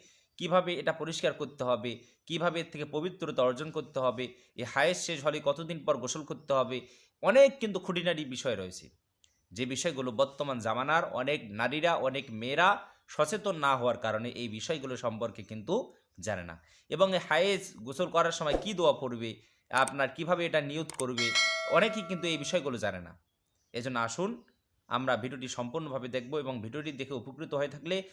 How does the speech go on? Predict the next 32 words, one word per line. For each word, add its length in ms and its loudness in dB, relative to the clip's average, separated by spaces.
অবশ্যই 420 -2
ভিডিওতে 300 -6
একটা 180 -10
লাইক 200 -2
দিবেন 220 2
এবং 120 4
চ্যানেলে 260 4
নতুন 240 -4
হয়ে 160 2
থাকলে 220 -4
চ্যানেলটি 360 -2
সাবস্ক্রাইব 380 -4
করবেন। 220 -10
তাহলে 220 -6
চলুন 160 -6
কথা 180 0
না 100 0
বাড়িয়ে 200 -2
আমরা 180 -4
জেনে 240 -6
নেই 120 2
হায়েজ 360 2
কি 140 -8
এবং 180 6
হায়েজ 340 4
হলে 180 -2
এর 160 -8
থেকে 160 -8
কিভাবে 300 -4
পবিত্রতা 520 -4
অর্জন 280 -8
করবেন 280 -4